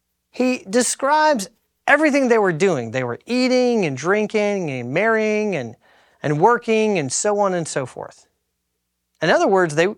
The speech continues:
they weren't just sitting around, they were busy, just like us. Uh, we live in a very busy culture. Of course, that's not inherently wrong, but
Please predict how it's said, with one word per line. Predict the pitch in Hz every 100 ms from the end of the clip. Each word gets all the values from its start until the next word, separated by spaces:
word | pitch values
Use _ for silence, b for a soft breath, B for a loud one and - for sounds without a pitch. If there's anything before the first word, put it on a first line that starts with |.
| _ -
they | 226
weren't | 302 294
just | 202 -
sitting | 196 175
around, | 151 151 202 175
they | 151 151
were | 156 165
busy, | 147 302 185 123 - _ _ _ _ _ _ _ _ _ _
just | - 196
like | 254 247
us. | 294 127 - - _ _ _ _ _ _ _ _ _ _ _ _ _
Uh, | 156 160
we | 180 269
live | 254 277 277 233
in | 220
a |
very | 170 196 196
busy | 170 147 202 185 196
culture. | - 254 - - - - _ _ _ _ _ _ _ _ _ _
Of |
course, | - 220 202
that's | 180
not | 175 -
inherently | 160 147 151 170 143 131
wrong, | 123 175 196 127 139
but | 160 160